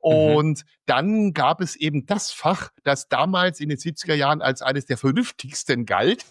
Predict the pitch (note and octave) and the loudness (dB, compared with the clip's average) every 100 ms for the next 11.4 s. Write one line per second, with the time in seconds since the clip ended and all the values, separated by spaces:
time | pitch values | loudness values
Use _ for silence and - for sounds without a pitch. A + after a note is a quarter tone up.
0 | _ - A#2 D3+ D#3 C3 E3 F#3+ C#3+ B2+ | _ -6 -2 0 -2 0 4 4 4 4
1 | C3 - _ - A#2+ D#3 - E3 D3+ G#3+ | 2 -4 _ -2 0 0 -2 0 0 2
2 | G3 B2+ C#3 C3 - G#2+ - G2+ - C4 | 2 4 2 0 0 -4 -2 -4 0 -2
3 | C#4+ _ _ - - E3+ F#3 F#3+ D3 D#3 | -2 _ _ -20 -4 2 4 2 2 0
4 | E3 D#3+ F3 B2+ A#2+ - C3 B2 D3 - | 0 -2 -2 -2 -4 -2 0 2 0 -2
5 | F3 F3+ - G#3 G#3 C#4 C#4 _ _ - | -4 -4 -4 -4 -2 -2 -4 _ _ 0
6 | D3+ D3+ D#3+ D#3 E3 - C3+ - - A2+ | 2 2 -2 0 -2 -2 -4 -4 -6 -12
7 | C3 G#3+ G#3+ - C3 D3+ E3 E3+ - A#2 | -2 0 0 0 -2 -2 -4 -6 -4 -4
8 | - F3 F#3+ - G#3+ - D3+ B2+ C3 C3 | 0 -2 -2 -4 -4 -4 -2 0 2 0
9 | B2+ A#2+ A#2+ C3+ - D#3 A2+ A2 G#2+ _ | -4 -6 -4 -4 -6 -6 -4 -4 -6 _
10 | A#2 G#2 A#2+ - - G#2 G#2 G2 - F#2+ | -8 -6 -8 -6 -8 -8 -10 -10 -12 -8
11 | - C3 B3 | -6 -2 -2